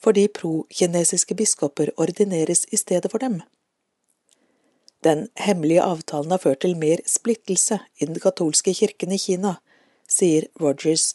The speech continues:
til magasinet Stefanus. Offentlig protest. Også tidligere kardinal Joseph Zen i Hongkong har protestert offentlig mot avtalen som han mener er et svik mot Kinas katolikker.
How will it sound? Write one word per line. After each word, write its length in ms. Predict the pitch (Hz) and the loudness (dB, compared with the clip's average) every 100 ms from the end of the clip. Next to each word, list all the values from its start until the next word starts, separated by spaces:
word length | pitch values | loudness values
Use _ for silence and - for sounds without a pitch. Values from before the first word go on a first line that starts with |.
| _ | _
til 220 | 156 143 | -2 -2
magasinet 720 | 147 156 - 156 143 143 - | -2 0 0 -2 -4 -6 -4
Stefanus. 720 | - 170 - 151 151 143 - - _ _ _ _ _ _ _ _ _ _ _ _ _ _ _ _ _ _ _ _ _ _ _ _ - | -2 -2 0 -4 -2 -4 -6 -8 _ _ _ _ _ _ _ _ _ _ _ _ _ _ _ _ _ _ _ _ _ _ _ _ -4
Offentlig 640 | 143 - 165 - 185 180 - - | -2 -2 -8 -2 0 0 -4 -4
protest. 600 | 190 - 196 - - - _ _ _ _ _ _ _ _ _ _ _ _ _ - | -4 -2 -2 -2 -4 -16 _ _ _ _ _ _ _ _ _ _ _ _ _ 0
Også 280 | 160 185 | 2 2
tidligere 500 | 180 214 202 170 175 | 4 2 4 2 0
kardinal 480 | 175 190 202 180 190 196 | 2 2 4 4 2 2
Joseph 320 | 185 190 208 | 0 2 0
Zen 300 | - 208 226 226 | 0 0 2 0
i 80 | 190 | 0
Hongkong 480 | 202 220 254 262 175 _ | 0 0 0 0 -2 _
har 220 | 175 180 | 0 0
protestert 520 | 196 - 214 196 196 _ | -2 2 2 2 -2 _
offentlig 520 | 185 208 202 254 240 _ | -4 -2 -2 -2 -4 _
mot 300 | 175 175 - | -6 -6 -4
avtalen 640 | - 175 - - 160 196 202 _ _ _ _ - | -2 -2 -2 -2 0 0 -2 _ _ _ _ -8
som 160 | 175 | -2
han 140 | 185 208 | 0 0
mener 240 | 165 151 | 0 0
er 120 | 156 208 | 0 0
et 100 | - | 0
svik 540 | - 185 233 - - | 0 0 -2 -6 -10
mot 200 | 185 202 | -4 -4
Kinas 500 | - 185 170 175 - | -4 -6 -2 0 -2
katolikker. 560 | - 196 220 220 - | -2 -2 0 0 0